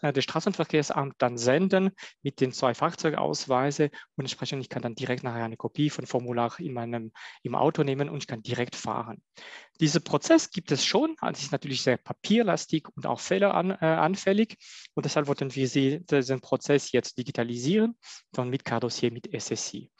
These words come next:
Und das fängt so an, dass wir haben für Card Dossier dann eine User-Portal gebaut, wo man sich nachher einloggt mit dem äh, mit dem, mit dem, mit der Basis-I D.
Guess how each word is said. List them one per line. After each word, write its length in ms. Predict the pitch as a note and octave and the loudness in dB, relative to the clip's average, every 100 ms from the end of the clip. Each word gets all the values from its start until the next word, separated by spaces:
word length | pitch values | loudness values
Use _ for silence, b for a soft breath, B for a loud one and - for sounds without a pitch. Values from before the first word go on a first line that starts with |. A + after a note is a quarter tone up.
| B B B | B B B
Und 120 | D#3+ | 2
das 140 | D#3+ - | 2 2
fängt 180 | D3+ C#3+ | -2 0
so 220 | F3 A3+ | 2 4
an, 220 | A3 A3+ | 4 4
dass 160 | E3+ D3 | 2 2
wir 100 | B2+ | 0
haben 240 | B2 A#2 - | -2 -4 -4
für 240 | - F#3+ | 4 4
Card 260 | - D3 C#3+ | 4 0 2
Dossier 380 | D3 - D3 C#3+ b _ - | 0 2 2 2 b _ 0
dann 220 | B2+ D#3 | 0 2
eine 440 | C3+ A#2+ A#2 A2+ - _ - | -2 0 -4 -8 -10 _ -6
User-Portal 960 | B2 G#3 A3 G3 F#3+ - F3 E3+ D#3+ | 2 2 6 4 4 0 0 2 0
gebaut, 560 | D3+ C#3+ C#3+ C#3 D3 - B _ | 2 2 4 6 4 -2 B _
wo 80 | C3 | -2
man 140 | B2+ | -2
sich 240 | A#2 C3 B2+ | -2 -4 -4
nachher 300 | A#2 A#2+ A#2+ | -4 -4 -2
einloggt 560 | C3 F3+ B3 - - _ | 0 0 -2 -4 -18 _
mit 420 | C#3+ - - - | -4 -2 -12 2
dem 320 | C3+ C3+ C3 C3+ B B _ | 2 2 -2 -10 B B _
äh, 380 | B2+ C3 C3 C3 | -10 -8 -8 -10
mit 340 | C3 C3 - - | -8 -10 -6 -4
dem, 180 | A#2 | -4
mit 140 | A#2 A2+ | -4 -4
dem, 140 | A2 | -4
mit 340 | A#2 - B2 A#2 | -6 -6 -2 0
der 60 | |
Basis-I 640 | G#2+ F#3+ A3+ - F#3 F#3 | 4 4 4 2 4 4
D. 260 | F3+ F#3 | 6 4